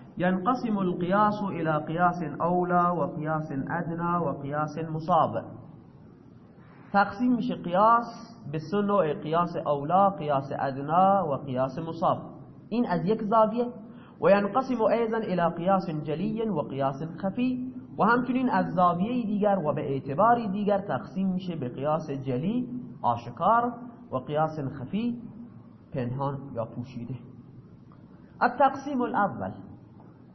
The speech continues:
ينقسم القياس بحسب مقدار وضوح العلة وخفائها وتوافرها في الفرع إلى قياس أولى وقياس أدنى وقياس مسابق. تقسیم می‌شه قیاس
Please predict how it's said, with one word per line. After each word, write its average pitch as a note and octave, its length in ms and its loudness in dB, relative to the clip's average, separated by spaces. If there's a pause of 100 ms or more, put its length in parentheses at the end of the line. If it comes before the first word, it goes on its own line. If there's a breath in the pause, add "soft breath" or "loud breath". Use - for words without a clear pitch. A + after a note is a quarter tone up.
ينقسم B3+ 520 2
القياس A#3+ 760 2
بحسب F#3 420 -4
مقدار E3 680 0
وضوح D3+ 520 -4
العلة F3+ 920 -4
وخفائها F#3+ 840 0 (360 loud breath)
وتوافرها D3+ 720 2
في C#3 140 -8
الفرع F3+ 480 0 (760 loud breath)
إلى D3+ 180 0
قياس E3 420 0
أولى G3 440 2
وقياس D3+ 540 0 (120)
أدنى F#3 340 0
وقياس C#3+ 520 -2
مسابق. F3+ 540 -2 (840 loud breath)
تقسیم B3+ 420 0
می‌شه G3+ 220 0
قیاس F#3 920 0